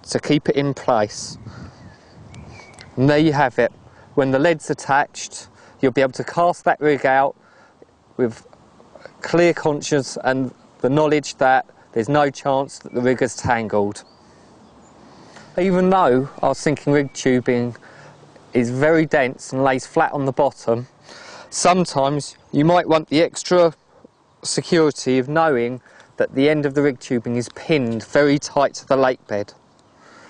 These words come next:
For this, simply get some critical mass putty,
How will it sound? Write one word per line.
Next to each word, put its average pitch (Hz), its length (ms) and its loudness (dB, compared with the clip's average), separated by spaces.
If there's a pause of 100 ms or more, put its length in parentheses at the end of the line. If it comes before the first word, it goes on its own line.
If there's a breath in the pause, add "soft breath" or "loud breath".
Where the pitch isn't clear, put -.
(120)
For - 180 -4
this, 151 560 -2 (220 loud breath)
simply 165 500 -2
get 143 240 0
some 139 200 -6
critical - 360 -2
mass 170 260 -2
putty, 139 560 -2